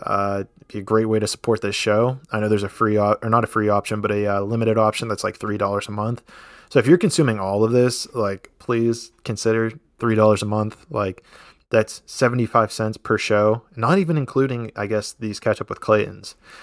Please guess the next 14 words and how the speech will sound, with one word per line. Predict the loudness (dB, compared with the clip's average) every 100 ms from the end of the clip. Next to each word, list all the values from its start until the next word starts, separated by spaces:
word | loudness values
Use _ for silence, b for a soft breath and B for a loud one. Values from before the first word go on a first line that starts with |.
| B B B
Um, | 0 2 2 0 -4 _ _ _
so | -2
go | 2
check | 4 4
that | 6 8
out. | 6 4 2
I'm | 2
also | 2 4 6 6
the | 2
nine | 0 0 0
nine | 0 0 0
nine | 0 -2
challenge | -2 0 2 2
update. | 2 2 0 0